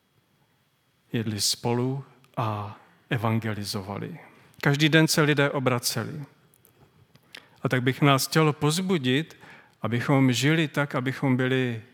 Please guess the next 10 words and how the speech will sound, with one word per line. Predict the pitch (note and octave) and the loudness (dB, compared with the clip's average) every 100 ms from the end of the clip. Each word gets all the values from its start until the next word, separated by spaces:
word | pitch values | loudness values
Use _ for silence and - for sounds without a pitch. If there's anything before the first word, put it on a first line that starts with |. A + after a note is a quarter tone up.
| _ - | _ -14
dobrým | A2 A#2 A#2 B2 A#2 | -6 -4 -2 0 0
svědectvím, | - C3 C3+ C#3 - - A2 A2 B2+ | -2 -2 -2 -2 -6 -6 -6 -6 -6
živým | A2 D3+ E3 | -2 0 0
svědectvím | - D#3 D3 D3 - B2+ | 0 0 0 0 0 2
radosti | A#2+ A#2 C3+ - - | 2 0 -2 -2 -2
a | B2+ | -2
vzájemné | A#2 A#2 A#2 A#2+ | 0 0 2 2
lásky. | A2 A2 A2 - - - - - - - - - | 0 -4 -4 -6 -6 -10 -10 -18 -20 -20 -4 4
Nebudeme | C#3 B2+ B2 A#2 A2+ G#2+ - | 4 6 4 2 0 -6 -4
dokonalí. | C3 - A#2+ G#2+ A#2+ A#2+ | -2 0 -2 -2 -4 -8